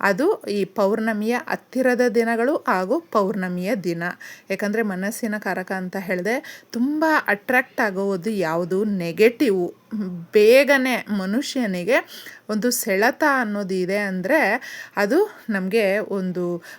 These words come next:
ಬ್ರೈಟಾಗಿ ಕಾಣಿಸೋ ಥರ, ತುಂಬ ಈಸಿಯಾಗಿ ಕೈಗೆ ಬೇಗ ಎಟಕುವಂತೆ ಸಿಗುತ್ತೆ ಅಂದ್ರೆ ಅದು, ಆ, ಕೆಟ್ಟದ್ದು, ನೆಗೆಟಿವ್ ಅಂತ ಅರ್ಥ. ನೆಗೆಟಿವೇ ಬೇಗ ಮನುಷ್ಯನನ್ನ ಆಕರ್ಷಿಸುವಂಥದ್ದು.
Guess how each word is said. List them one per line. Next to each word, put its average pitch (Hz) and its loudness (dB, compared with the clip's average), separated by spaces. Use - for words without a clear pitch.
ಬ್ರೈಟಾಗಿ 240 0
ಕಾಣಿಸೋ 233 -4
ಥರ, 202 -2
ತುಂಬ 208 -4
ಈಸಿಯಾಗಿ 214 -2
ಕೈಗೆ 262 4
ಬೇಗ 202 2
ಎಟಕುವಂತೆ 220 0
ಸಿಗುತ್ತೆ 226 -2
ಅಂದ್ರೆ 196 -2
ಅದು, 226 -2
ಆ, 202 0
ಕೆಟ್ಟದ್ದು, 202 0
ನೆಗೆಟಿವ್ 202 0
ಅಂತ 180 -2
ಅರ್ಥ. 202 0
ನೆಗೆಟಿವೇ 262 2
ಬೇಗ 190 -2
ಮನುಷ್ಯನನ್ನ 202 -4
ಆಕರ್ಷಿಸುವಂಥದ್ದು. 190 -2